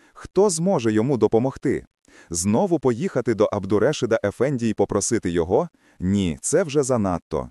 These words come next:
Хоча, хто ж, окрім нього, йому допоможе? Сонце вже сіло, коли Усеїн Оджа повернувся додому.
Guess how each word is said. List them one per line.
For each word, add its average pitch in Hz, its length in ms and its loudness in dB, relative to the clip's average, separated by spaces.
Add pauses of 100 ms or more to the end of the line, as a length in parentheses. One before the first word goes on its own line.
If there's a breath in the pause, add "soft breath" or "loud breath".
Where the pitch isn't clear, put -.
(140)
Хоча, - 560 -4 (340 soft breath)
хто - 360 -2
ж, - 140 -8
окрім 104 380 2
нього, 113 400 0
йому 107 340 0
допоможе? 139 720 -2 (520 soft breath)
Сонце 165 520 0
вже 143 200 -2
сіло, 113 440 0
коли 107 260 2
Усеїн 101 560 -2
Оджа 135 380 0
повернувся 98 640 0
додому. 90 540 0